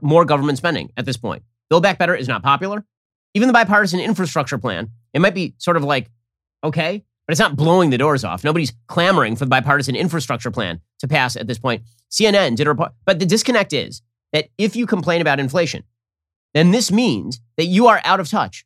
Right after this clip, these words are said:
with the people. So th-, this is kind of an incredible story. So yesterday, Brianna Keilar over at C N N, she did a report about a family. Okay, this family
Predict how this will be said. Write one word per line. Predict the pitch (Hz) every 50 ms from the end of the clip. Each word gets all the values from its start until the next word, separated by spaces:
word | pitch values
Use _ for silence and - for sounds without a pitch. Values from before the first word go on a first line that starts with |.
| _ -
with | 151 151 - _ _ _ -
the | 208
people. | 170 - 262 247 - - - 139 147 _ _ _ _ _ _ _
So | - - 175 -
th-, | 185 208 220 202
this | 220 185
is | 147
kind | 202 180 156
of | 143
an | 131
incredible | 123 - 139 120 107 107 92
story. | - - - 80 69 -
So | - 151
yesterday, | 156 185 226 233 - 175 135 95 82 85 - _ _ _ _ _ _ _ _ _ _ _ _ _ _ - -
Brianna | 135 143 147 151 165
Keilar | - - 139 110 92 98 101 _ _ _ -
over | - 135 143 151
at | 139
C | - 175
N | 190 220
N, | 240 185 143
she | 135 151
did | 180 180 175
a | 190
report | 180 131 131 107 92 90 _ _ _ _ _ _ -
about | - 151 165 160 170 - -
a | 170 156
family. | - 185 170 151 120 85 57 50 - _ _ _ _ _ _ _ _ _ - 123
Okay, | 131 156 139 - -
this | 147 165 -
family | - 262 277 233 165 123 104 - 170